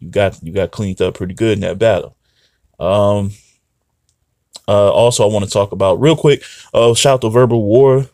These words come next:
Warzone. They got something going down, what, February twenty-third? Sniper Division two going down. You know, hopefully they release some of those battles rather quickly.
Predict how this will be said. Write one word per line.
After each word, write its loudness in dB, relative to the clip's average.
Warzone. 2
They -8
got 2
something 0
going 0
down, 0
what, -6
February 0
twenty-third? -4
Sniper -4
Division -4
two -4
going 0
down. 0
You -10
know, -6
hopefully -2
they -4
release -4
some -2
of -2
those 0
battles 0
rather 0
quickly. -2